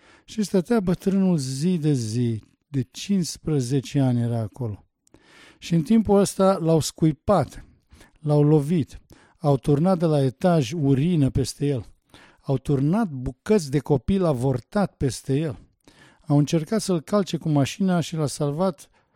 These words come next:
uh, chestia aia de apă, de, de oțel care e pe marginea străzii. Era tot timpul acolo.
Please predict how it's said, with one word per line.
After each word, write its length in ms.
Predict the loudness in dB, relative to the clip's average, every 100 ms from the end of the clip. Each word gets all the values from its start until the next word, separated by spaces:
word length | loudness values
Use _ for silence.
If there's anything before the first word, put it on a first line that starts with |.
| _ _ -6
uh, 180 | -4 -4
chestia 360 | -6 -8 -2 0
aia 120 | 0
de 160 | -2 -6
apă, 440 | -6 -4 -4 -4 -8 _ -14
de, 460 | -8 -6 -4 -4 -6
de 440 | -6 -2 0 -2
oțel 440 | -2 -4 -2 -2 -2
care 540 | -4 -4 -2 -4 -4 -6
e 60 |
pe 140 | -4 -2
marginea 380 | -2 -2 -4
străzii. 520 | -4 -6 -6 -6 -8 _ _ _ -20 _ -20 -20 _
Era 560 | -4 0 0 2 0 -2
tot 260 | -4 -6 -4
timpul 320 | -2 -2 -2
acolo. 460 | -4 -4 -4 -4